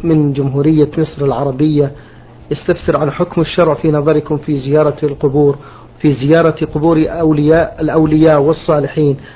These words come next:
هل هو محرم؟ وهل يجوز لنا أن نزورهم؟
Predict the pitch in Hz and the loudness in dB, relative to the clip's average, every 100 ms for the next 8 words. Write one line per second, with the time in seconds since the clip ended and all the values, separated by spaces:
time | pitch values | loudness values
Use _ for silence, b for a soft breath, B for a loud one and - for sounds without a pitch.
0 | B 190 196 175 170 156 151 165 147 151 | B 0 2 4 4 4 0 -2 0 0
1 | 147 139 B B - 170 180 170 170 147 | -2 -6 B B -4 2 6 6 4 2
2 | 196 190 170 175 160 160 156 151 156 151 | 0 0 -2 0 0 2 2 4 4 4
3 | 143 135 - 175 160 147 151 156 147 147 | 2 -2 -8 0 2 2 2 2 2 0
4 | 147 | -4